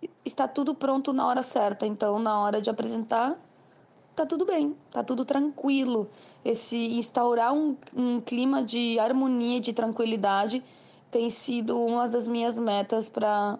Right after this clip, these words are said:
pra continuar fazendo teatro, mesmo acumulando funções, sem enlouquecer.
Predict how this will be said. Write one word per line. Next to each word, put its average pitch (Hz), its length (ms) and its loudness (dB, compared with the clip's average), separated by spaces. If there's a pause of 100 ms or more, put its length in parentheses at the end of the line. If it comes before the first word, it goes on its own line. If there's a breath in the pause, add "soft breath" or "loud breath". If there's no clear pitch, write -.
(140)
pra - 140 -2
continuar 214 400 -2
fazendo 220 460 -2
teatro, 220 440 0
mesmo 233 280 0
acumulando 240 500 0
funções, 220 720 -2 (480 loud breath)
sem 220 640 0
enlouquecer. 220 580 -2